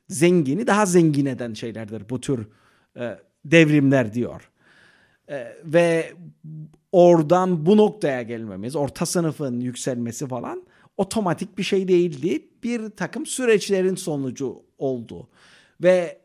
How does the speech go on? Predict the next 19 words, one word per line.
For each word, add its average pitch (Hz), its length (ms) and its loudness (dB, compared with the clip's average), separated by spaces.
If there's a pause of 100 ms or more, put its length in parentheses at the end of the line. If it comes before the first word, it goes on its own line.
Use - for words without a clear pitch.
(640)
benzer 185 600 4
bir 208 40 0
şey 208 180 4
yaşanabilir 165 680 2
diyor 104 220 -6
bu 113 140 -8
yapay 120 380 -4
zekada. 120 520 -6 (260)
Çok - 300 0
güçlü 156 300 -8
olacak, 120 500 -6 (540)
e, 113 320 -8
çok 180 200 -4
güçlendirecek, 120 760 -6 (240)
e, 117 260 -10
şeyi, 120 420 -6 (360)
bu 160 380 0
yeniliği 160 500 2
yapanları. 120 680 -6